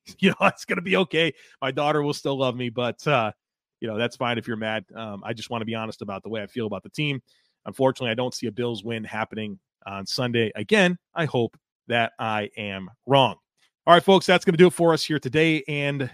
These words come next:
uh, for the Eagles prep. Um, then, of course, we're gonna have the Eagles game, and after the game, I'm going live on Bleacher Report per usual.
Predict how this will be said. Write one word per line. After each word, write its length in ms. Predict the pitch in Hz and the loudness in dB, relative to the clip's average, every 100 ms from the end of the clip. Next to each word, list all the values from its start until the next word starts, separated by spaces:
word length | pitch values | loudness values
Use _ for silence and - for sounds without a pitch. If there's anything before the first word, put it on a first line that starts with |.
| - | -10
uh, 240 | 131 123 117 | -8 -4 -6
for 260 | - 135 | 0 0
the 220 | 127 135 160 | 0 -2 -2
Eagles 280 | 143 123 | -2 -4
prep. 400 | - - 220 - - _ _ _ _ 107 | -8 2 2 2 -8 _ _ _ _ -6
Um, 340 | 101 95 95 | -6 -6 -4
then, 160 | 101 104 | -4 -4
of 120 | - | -4
course, 260 | 117 104 107 | -4 -4 -8
we're 120 | 101 | -8
gonna 140 | 104 | -6
have 260 | 104 117 104 | -2 -4 -4
the 180 | 110 - | -8 -4
Eagles 320 | 151 135 120 | -2 -2 0
game, 300 | 139 143 131 | -2 0 0
and 100 | 113 | 2
after 240 | 143 - | 2 2
the 80 | 135 | 0
game, 180 | 143 139 | 0 0
I'm 120 | 135 | 2
going 200 | 135 127 | 2 2
live 300 | 117 131 123 | 2 2 2
on 140 | 110 104 | -2 2
Bleacher 280 | 190 202 | 2 4
Report 400 | 190 - 185 196 - | 2 4 2 2 2
per 180 | 139 | 0
usual. 580 | 127 202 160 175 175 - | 4 4 4 4 2 0